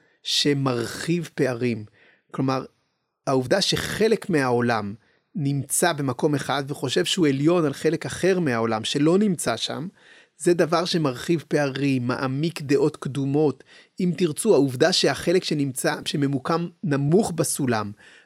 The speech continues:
מאמץ את הדעות הללו, זה עוד יותר מעמיק, ובעצם, יגידו בשפה ש-, פוליטית, הם מאמצים את נקודת המבט של המדכא,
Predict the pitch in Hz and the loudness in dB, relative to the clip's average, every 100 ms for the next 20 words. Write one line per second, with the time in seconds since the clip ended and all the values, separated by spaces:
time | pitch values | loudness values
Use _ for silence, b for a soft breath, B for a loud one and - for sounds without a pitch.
0 | - 156 - 180 165 214 - 165 180 143 | 0 0 2 2 4 4 2 2 2 2
1 | 143 131 127 117 110 117 135 196 139 - | 2 0 0 0 0 -2 -4 -2 -2 0
2 | - 359 330 196 151 135 127 - 151 170 | 2 2 2 0 0 -2 -4 -2 0 2
3 | 240 - 254 247 269 b b b - 143 | 2 0 0 0 -2 b b b -6 -4
4 | 147 180 180 175 165 156 143 - _ _ | -2 2 4 4 4 2 0 -6 _ _
5 | - - 143 - 135 147 151 - - - | -16 -6 -2 -2 0 0 0 0 -2 -4
6 | - _ - 143 143 - 196 - 147 143 | -8 _ -2 -2 -2 -4 -6 -4 -2 0
7 | 143 - 143 139 - - 254 269 196 156 | -2 -2 -2 -2 -4 0 2 2 2 0
8 | 147 - 139 170 208 170 131 156 - 156 | -2 -2 2 2 2 -2 0 0 0 0
9 | 135 123 120 - | 2 0 -2 2